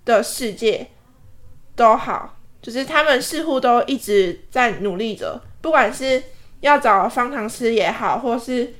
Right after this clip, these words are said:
搬运也好，就是你们应该有听过，就是积少成多这个故事，就是他们在寻找新的食物的时候呢，就好像是没有停过的样子。但你要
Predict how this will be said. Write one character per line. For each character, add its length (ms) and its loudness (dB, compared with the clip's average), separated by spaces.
搬 280 0
运 220 -4
也 160 -2
好， 400 -6
就 120 -10
是 200 -6
你 80 -4
们 100 0
应 60 -2
该 120 2
有 200 4
听 180 -8
过， 140 -4
就 80 -2
是 400 -4
积 240 -4
少 200 0
成 220 -6
多 140 -2
这 80 0
个 140 2
故 200 -2
事， 300 -10
就 120 -10
是 440 -2
他 120 -6
们 100 2
在 160 4
寻 340 -4
找 380 2
新 640 -8
的 140 4
食 260 -2
物 160 2
的 100 0
时 180 -8
候 180 -2
呢， 280 -8
就 100 0
好 220 4
像 240 -2
是 320 -2
没 120 4
有 180 8
停 280 -2
过 180 0
的 120 -2
样 260 -2
子。 180 -18
但 220 -2
你 220 -2
要 200 4